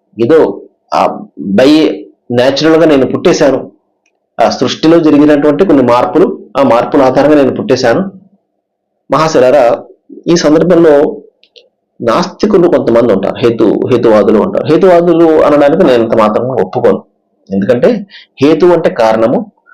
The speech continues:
కారణబద్ధంగా వాదించేవాడిని హేతువాది అంటారు. దైవం లేడు అని వారు ఎంతగా, ఆ, ఏ విధంగా వారు భావించి వారు వాదిస్తుంటారో, దైవం ఉన్నాడు అన్నదానికి కూడా హేతు ఉంది కదా.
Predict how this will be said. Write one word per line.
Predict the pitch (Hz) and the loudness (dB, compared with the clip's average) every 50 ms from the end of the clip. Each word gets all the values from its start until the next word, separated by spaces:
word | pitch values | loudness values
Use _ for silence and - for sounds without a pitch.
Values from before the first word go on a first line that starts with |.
| _ _ _ _ _ _ _ _ _ _ _ - | _ _ _ _ _ _ _ _ _ _ _ -6
కారణబద్ధంగా | - 110 127 139 156 165 160 160 143 143 143 147 156 160 147 | -4 -2 -2 0 0 0 0 0 -2 0 0 0 2 2 2
వాదించేవాడిని | 127 117 113 113 117 110 110 110 101 107 123 175 202 | 2 2 0 0 -2 -4 -2 0 0 0 0 0 0
హేతువాది | 202 120 101 104 110 110 110 110 107 | 0 0 0 0 0 0 0 0 0
అంటారు. | 92 95 92 95 95 - - _ _ _ _ _ _ _ _ _ _ _ - | -2 -2 -4 -8 -12 -14 -16 _ _ _ _ _ _ _ _ _ _ _ -6
దైవం | - 123 120 127 147 160 156 135 | 0 2 2 2 2 2 2 2
లేడు | 127 135 156 175 175 | 2 2 2 2 2
అని | - 170 170 170 160 165 165 - - 147 | 2 2 0 2 2 2 0 0 2 2
వారు | 147 147 | 2 2
ఎంతగా, | 139 135 131 131 156 151 160 156 143 147 170 185 - - - _ _ _ _ _ - - | 2 0 0 0 0 2 2 2 2 2 -2 -4 -8 -16 -20 _ _ _ _ _ -8 -2
ఆ, | - 139 139 139 135 131 131 127 127 123 123 123 | -2 0 2 2 2 2 2 2 2 2 2 2
ఏ | 131 131 131 139 147 | 2 4 4 4 4
విధంగా | 156 156 151 151 156 156 165 151 | 2 2 2 2 2 4 4 4
వారు | 143 143 143 143 143 143 143 139 143 139 135 131 117 110 - - - - _ _ - - | 4 4 4 4 2 2 2 2 4 4 2 2 0 0 -4 -6 -12 -14 _ _ -16 -10
భావించి | 113 123 127 131 131 143 143 139 135 143 143 143 - - - - - - - - | -6 -2 0 2 2 2 2 2 2 2 2 2 0 -2 -4 -10 -16 -10 -2 0
వారు | 113 120 117 | 2 2 2
వాదిస్తుంటారో, | 101 104 107 113 120 - - 123 110 107 113 117 160 170 | 2 2 2 0 -2 -2 -2 -2 0 0 0 2 2 2
దైవం | - 113 113 123 131 139 120 87 | 2 2 2 2 2 0 0 0
ఉన్నాడు | 107 113 117 135 147 156 143 | 0 0 2 2 2 2 2
అన్నదానికి | 143 151 139 143 151 151 151 147 | 2 2 2 2 2 2 0 0
కూడా | 165 175 196 | 0 0 0
హేతు | - 160 151 151 156 | 0 0 0 0 2
ఉంది | 127 110 104 98 | 0 0 0 0
కదా. | - 101 95 143 143 | -2 0 0 -2 -4